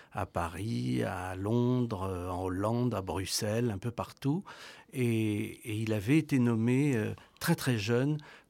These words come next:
pour, euh, euh, créer, lancer la, la succursale de Londres. Il était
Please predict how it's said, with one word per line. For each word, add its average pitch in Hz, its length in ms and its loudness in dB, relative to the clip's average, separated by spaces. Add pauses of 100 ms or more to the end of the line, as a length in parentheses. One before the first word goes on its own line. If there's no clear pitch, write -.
pour, 131 500 2
euh, 107 240 -2 (420)
euh, 101 540 -8 (100)
créer, 139 480 4
lancer 147 640 4
la, 104 400 0
la 104 140 -4
succursale 120 640 -2
de 101 100 -2
Londres. 98 440 -2
Il 80 160 -4
était 80 200 -8